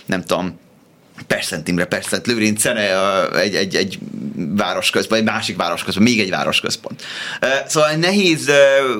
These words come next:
úgy kritizálnom egy másik ember munkáját, ö,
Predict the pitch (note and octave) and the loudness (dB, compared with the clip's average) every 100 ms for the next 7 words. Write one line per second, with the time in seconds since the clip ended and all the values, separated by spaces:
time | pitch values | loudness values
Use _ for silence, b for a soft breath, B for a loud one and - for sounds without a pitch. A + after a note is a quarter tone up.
0 | G#2+ A2 B B F3+ F3 D3+ D3 D#3 C3 | -4 -6 B B 4 4 2 2 2 2
1 | B2 A#2+ A#2+ A2+ A2+ A2+ G#2+ A2 A#2+ B2 | 0 0 2 2 2 0 0 0 0 -2
2 | A#2 A2+ A#2 G#2+ G#2+ G#2+ C3 C#3+ D#3+ G3+ | -2 0 2 2 2 0 0 0 -2 -2
3 | G3+ - B B B B | -6 -12 B B B B